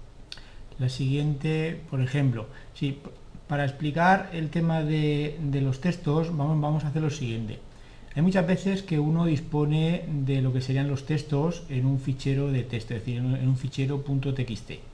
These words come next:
Y vamos a hacerlo así. Es decir, imaginaros que aquí tuviéramos los textos que tenemos que escribir, lo tuviéramos en, en un fichero de texto, por ejemplo, en un fichero punto T X T. ¿Entendido?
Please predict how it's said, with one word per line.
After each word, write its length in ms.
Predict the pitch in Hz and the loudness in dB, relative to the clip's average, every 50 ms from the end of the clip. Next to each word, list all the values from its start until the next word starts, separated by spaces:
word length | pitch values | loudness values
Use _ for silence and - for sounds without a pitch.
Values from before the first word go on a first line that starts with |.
| - - - - - - - - - | -18 -18 -16 -16 -16 -16 -14 -6 -2
Y 40 | |
vamos 200 | 135 147 170 165 | 0 2 2 2
a 40 | 160 | 0
hacerlo 260 | 139 - 170 143 131 | 0 0 0 0 0
así. 260 | - - - 95 - - - - - - - - - - - | -2 -2 -6 -8 -10 -10 -14 -18 -18 -18 -16 -16 -16 -8 -2
Es 40 | 135 | 0
decir, 360 | 139 127 131 131 127 127 - - - | 0 0 2 0 -2 -2 -4 -8 -4
imaginaros 480 | 131 135 127 127 139 143 151 170 180 | -2 0 0 0 0 0 2 0 0
que 120 | - - 180 | 0 0 0
aquí 420 | 156 135 - 175 180 196 208 196 - - - - - - - - | -2 0 2 4 4 4 4 2 -2 -10 -16 -20 -20 -20 -16 -6
tuviéramos 420 | - 131 143 147 151 156 156 151 143 | -2 0 0 2 2 2 2 2 0
los 240 | 143 139 127 - | 0 -2 -2 -2
textos 600 | - 165 170 170 - - - 220 185 208 - - - - - - - - - - - - - - - - - - - - - - - - - - - - - - - - - - - - - - - - | -2 -2 -2 -2 -2 -2 -2 0 0 -2 -4 -8 -12 -14 -16 -16 -16 -16 -16 -16 -18 -18 -18 -18 -20 -20 -18 -18 -18 -18 -18 -18 -18 -18 -18 -18 -18 -20 -20 -20 -20 -18 -18 -18 -18 -18 -20 -20 -10 -6
que 100 | 139 127 | -6 -4
tenemos 440 | 127 139 131 139 143 147 143 139 | 0 2 2 2 2 2 0 -2
que 100 | - - | -2 -2
escribir, 560 | 143 127 - - 135 127 135 147 156 165 165 160 | -4 -4 -4 -4 -2 0 2 2 2 0 0 0
lo 140 | 147 135 | -2 -2
tuviéramos 760 | 127 131 127 127 131 139 147 147 151 151 156 165 175 175 170 170 - - - - - - - - - - - - - - - | -2 -2 0 0 2 2 2 2 0 2 2 2 2 0 0 -4 -10 -16 -18 -18 -18 -18 -18 -18 -18 -18 -18 -18 -18 -10 -6
en, 460 | 139 143 147 147 147 151 156 156 - - - - - - - - - - - | -2 0 0 2 2 2 2 0 -2 -4 -8 -12 -14 -14 -16 -16 -16 -10 -2
en 120 | 131 131 | 2 2
un 100 | 147 151 | 4 4
fichero 300 | 135 160 143 135 160 151 | 2 2 0 2 2 2
de 60 | 139 - | 2 2
texto, 320 | - 104 95 - - 104 | 0 -4 -6 -6 -8 -8
por 100 | 104 101 | -8 -4
ejemplo, 240 | - 135 139 139 135 | 0 0 2 2 4
en 80 | 131 | 4
un 80 | 135 135 | 4 4
fichero 540 | 131 139 127 - 147 143 151 160 165 - - | 2 0 -2 0 0 0 2 2 0 0 -2
punto 420 | - - 139 143 135 - 147 139 | -4 -2 -2 -2 0 -2 -2 -4
T 100 | - 123 113 | -2 -4 -4
X 260 | 101 - 190 - - | -4 -6 -8 -10 -12
T. 140 | - - - - - - - - - | -14 -16 -18 -18 -18 -20 -20 -16 -10
¿Entendido? 420 | 127 123 110 120 123 131 147 185 | -8 -8 -4 -2 -2 0 0 0